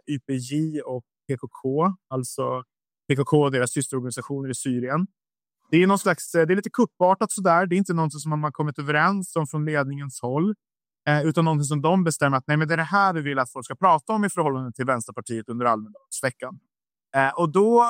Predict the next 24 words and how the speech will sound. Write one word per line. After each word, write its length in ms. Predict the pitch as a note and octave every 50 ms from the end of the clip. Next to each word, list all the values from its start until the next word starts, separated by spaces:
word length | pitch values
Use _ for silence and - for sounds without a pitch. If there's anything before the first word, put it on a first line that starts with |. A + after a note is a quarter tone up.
| A#3 G#3 - - _ _ _ _ _ _
g-, 160 | - D3+ E3+ -
agerar 280 | F#3+ G3+ F#3+ G3+ G3 F#3+
man 100 | F#3 F3+
ju 20 |
inte 120 | E3 D#3+
bara 120 | D#3 E3 D#3
mot 120 | D3+ C3+
ledningen 440 | E3 E3+ D#3 C#3+ C3 C#3+ E3 G3 G#3+
egentligen, 480 | G#3 F3 D3 C3 - D3 D3+ E3+ G3 G3+
utan 220 | F3+ - D3+ D3
då 100 | D3 D3
agerar 240 | D3+ D3+ F#3 F3+ E3
man 120 | E3 D#3
ju 40 | D3+
också 240 | D3+ - - - F3+
mo-, 400 | F3 E3+ D#3+ D#3 D#3 D3+ - D#3
någonstans 360 | D3+ D3+ C#3 - D3 C3+ -
mot 180 | C#3+ C3+ - -
medlemmarna 720 | D#3+ D3+ C#3 B2 C3 C3 C3 C3 C3 C#3 C#3+ D#3+ F3+ G3+
som 180 | - - D#3 D3+
har 100 | C#3+ C3
valt 340 | C#3+ D#3 F3+ G3+ G3 -
ledningen 640 | G#3 G3+ F#3 E3+ D3+ C#3 D3 D3+ D3 D3 D#3 E3+ F3+ E3+
och 340 | - C#3+ D3 D3+ D3 C#3+ C#3